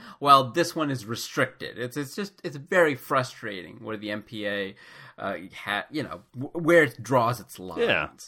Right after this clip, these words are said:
Speaker 2: 'cause what, uh, Melanie does in that scene will make you believe in your fellow man. It'll make you <laughs> believe in being alive and <laughs> sticking around, maybe seeing something like that at, uh,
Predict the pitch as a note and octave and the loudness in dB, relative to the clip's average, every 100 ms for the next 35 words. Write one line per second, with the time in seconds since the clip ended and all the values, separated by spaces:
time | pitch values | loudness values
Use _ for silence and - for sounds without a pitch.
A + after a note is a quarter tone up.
0 | _ - A2 C3+ B2+ - A2+ G#2 G2 G#2+ | _ -6 -4 -2 -2 0 2 2 2 0
1 | A#2+ G#2+ F#2+ G2+ F#2+ G2 G2 - - A#2+ | 0 -2 -2 -2 -2 -4 -4 -4 -4 -4
2 | F#2+ F#2 F#2+ G2+ F2+ F2+ A2 F2+ - - | -2 -4 -4 -6 -6 -4 -2 -4 -8 -14
3 | F2 E2+ E2 G2+ E2+ E2 E2+ D#2 D#2 - | -10 -10 -4 -2 -2 -4 -4 -6 -6 -8
4 | F#2 G2 G#2+ - G#2+ - C#3 - C#3 - | -8 -8 -8 -8 -8 -2 -2 0 0 0
5 | B2 - - - - C#3 B2 D#3 D3 D3 | -2 -6 -16 -16 -10 -4 0 2 2 2
6 | B2 B2+ C#3+ C3+ C3+ C3 C#3 - - - | 4 4 4 2 -2 -6 -6 -10 -14 -6
7 | - D#3+ F3+ - D#3 C#4 A2 B2+ B2+ G2+ | -2 -2 -2 -4 0 0 4 6 6 4
8 | - B2+ - - - - G2 A#2 C3 C#3 | 0 -4 -4 -10 -16 -6 0 2 2 0
9 | F3+ E3+ - G#2+ F#2 F#2 F2+ - F2 E2 | 0 0 0 -2 -4 -4 -4 -2 -2 -2
10 | D#2+ - D#2 C#2+ | -4 -6 -4 -4